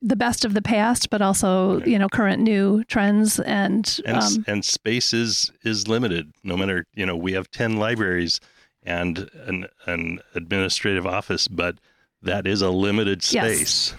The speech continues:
Speaker 1: Yes. Well, and that's important. Um, I usually point that out to people when they're touring through in person,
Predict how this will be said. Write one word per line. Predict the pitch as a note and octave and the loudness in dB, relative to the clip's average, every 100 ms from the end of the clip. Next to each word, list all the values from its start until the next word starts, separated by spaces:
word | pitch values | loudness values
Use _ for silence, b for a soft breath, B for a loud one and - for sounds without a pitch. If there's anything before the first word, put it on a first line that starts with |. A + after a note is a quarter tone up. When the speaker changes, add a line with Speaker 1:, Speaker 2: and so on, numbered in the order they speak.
| - | -2
Speaker 1:
Yes. | A3 G#3 - - B B B | 0 0 -4 -6 B B B
Well, | C4 | 2
and | A#3+ | 4
that's | A#3+ A#3+ | 2 2
important. | A#3+ A#3 C4 A#3+ A3 G3 - - - | 2 2 2 0 0 0 -2 -4 -2
Um, | A3+ G#3 G3+ | 0 2 2
I | A3 | 2
usually | A3+ G#3+ G3+ | 2 2 0
point | - G3+ | 0 0
that | G3 | 2
out | G3 - | 0 0
to | A3 | 0
people | A3+ G3+ | 0 2
when | G3 F#3+ | 2 2
they're | G3 - _ | 0 -4 _
touring | C4+ A#3 G3+ F#3+ | 0 2 2 2
through | - G#3 G3 | 2 2 2
in | F#3 F#3+ | 2 0
person, | - A3 - F#3+ F#3 | 2 0 2 2 2